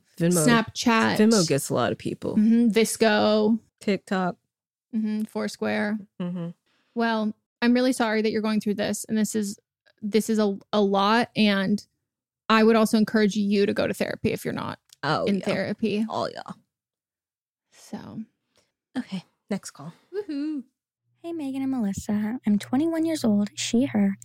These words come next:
Speaker 3: and I recently got out of a five-year on and off relationship which started in high school.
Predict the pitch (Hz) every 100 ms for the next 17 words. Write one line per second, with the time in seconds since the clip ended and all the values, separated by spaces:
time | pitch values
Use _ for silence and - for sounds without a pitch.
0 | - - 220 202 214 - 339 349 320 262
1 | 214 208 214 - 220 277 247 233 226 320
2 | 202 226 233 233 285 226 196 202 220 208
3 | 220 - - 220 220 214 220 214 240 -
4 | - -